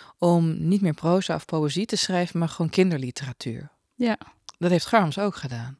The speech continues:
Speaker 2: Ja, het was echt een escape route om nog een beetje misschien commentaar te kunnen hebben of om in ieder geval vrij te kunnen schrijven.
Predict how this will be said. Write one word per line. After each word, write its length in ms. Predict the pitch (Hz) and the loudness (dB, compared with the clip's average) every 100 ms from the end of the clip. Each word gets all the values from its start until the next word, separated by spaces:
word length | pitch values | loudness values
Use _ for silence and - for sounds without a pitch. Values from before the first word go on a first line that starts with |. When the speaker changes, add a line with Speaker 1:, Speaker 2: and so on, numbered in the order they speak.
| _ | _
Speaker 2:
Ja, 240 | 262 247 | 2 4
het 160 | 190 - | 4 2
was 160 | 202 | -2
echt 260 | - 202 - | -2 -4 0
een 160 | 190 - | -2 0
escape 540 | 190 - 196 214 220 | -2 0 2 2 4
route 340 | 196 185 190 | 2 2 -2
om 220 | 190 185 185 | 2 2 4
nog 200 | 196 190 | 2 0
een 140 | 175 | 0
beetje 600 | 185 196 202 180 175 - _ _ _ _ _ - | 2 0 0 2 2 0 _ _ _ _ _ -20
misschien 580 | - 185 180 - 214 226 | -10 -6 -6 -4 -2 -2
commentaar 500 | 247 240 233 247 254 | 0 2 2 2 0
te 80 | |
kunnen 220 | - 233 226 | 0 2 2
hebben 240 | 226 254 | 2 0
of 200 | 208 - | 0 0
om 120 | 202 | 2
in 60 | 196 | 4
ieder 160 | 196 | 2
geval 180 | - 190 | 2 -2
vrij 340 | - 165 185 208 | 0 2 2 2
te 100 | 226 | -2
kunnen 240 | 214 208 | -2 0
schrijven. 600 | 196 185 202 233 277 | 2 2 2 0 -4